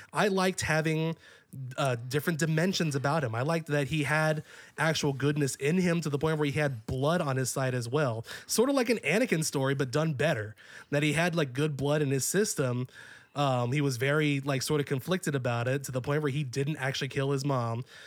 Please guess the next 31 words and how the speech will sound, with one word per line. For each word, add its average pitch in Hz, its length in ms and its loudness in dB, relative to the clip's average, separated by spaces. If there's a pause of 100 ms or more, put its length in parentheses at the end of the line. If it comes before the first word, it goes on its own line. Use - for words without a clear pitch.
(140)
or 131 60 0
at 127 60 0
least 139 160 0
send 143 140 2
the 139 40 2
missiles 135 380 -2
to 131 80 -4
kill 151 240 0
his 120 100 -2
mom 117 220 -2
and 120 100 -2
whatnot. 117 460 -6
So 127 320 0 (640)
that's 180 200 2
just 226 160 2
something 208 300 2
different. 131 400 0
In 202 160 2
defense 190 360 2
of 180 60 -2
Kylo 147 320 2
Ren, 110 260 -4
I 175 380 0
like 139 360 -2
Kylo 120 320 -2
Ren. 104 220 -6
I 127 80 -2
love 139 440 0 (480)
Adam 143 240 2
Driver's 127 380 0
acting. 170 720 0